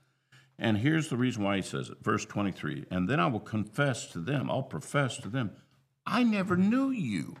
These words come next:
I never had a relationship with you. "Depart from me, you who are lawless." You who violate the commandments of the Lord incessantly, saying you don't have to follow the commandments of the Lord.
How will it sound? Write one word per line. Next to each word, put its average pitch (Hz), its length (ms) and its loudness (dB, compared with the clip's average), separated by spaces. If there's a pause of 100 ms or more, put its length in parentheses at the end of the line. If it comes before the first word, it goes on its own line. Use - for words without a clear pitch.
(120)
I - 80 4
never 233 260 2
had 107 140 4
a 87 40 0
relationship 80 720 -2
with - 120 -10
you. 123 440 2 (840)
"Depart 254 440 4
from 180 200 4
me, 104 240 4 (480)
you 190 300 2
who 156 340 4
are 110 380 6 (180)
lawless." 104 800 4 (2250)
You 202 260 4
who 147 280 4
violate 95 1000 2 (160)
the 98 100 -4
commandments 120 720 2
of 95 80 -2
the 98 40 0
Lord 104 380 0
incessantly, - 1000 -4 (520)
saying 151 580 6
you 147 140 6
don't 123 240 4
have - 460 -4
to 90 100 -2
follow 95 360 2
the - 140 -4
commandments - 560 -4
of 101 60 -6
the 98 80 -2
Lord. 90 400 -2